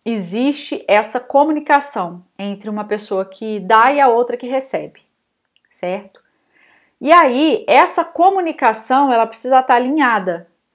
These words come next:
tanto da pessoa que dá, quanto a pessoa que recebe. E o que acontece muitas vezes pra gente, é,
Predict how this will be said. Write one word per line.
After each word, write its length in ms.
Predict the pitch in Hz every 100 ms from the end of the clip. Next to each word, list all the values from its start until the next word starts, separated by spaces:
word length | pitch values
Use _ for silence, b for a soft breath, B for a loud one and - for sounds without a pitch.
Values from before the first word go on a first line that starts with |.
| _ _ _
tanto 400 | 262 311 415 349
da 120 | 277
pessoa 400 | 269 240 - 202
que 180 | 202 330
dá, 340 | 269 233 285 311
quanto 300 | - 285 302
a 40 | 320
pessoa 340 | 311 294 277
que 100 | 277
recebe. 640 | 285 349 - 247 196 170 165 _ _ _ b b b b b b _ -
E 80 | 285
o 80 |
que 80 | 294
acontece 720 | 381 381 370 359 269 226 220
muitas 380 | 220 262 330 285
vezes 240 | 220 214 214
pra 200 | 226 220
gente, 600 | 202 208 214 202 190 -
é, 640 | 190 185 180 175 170 -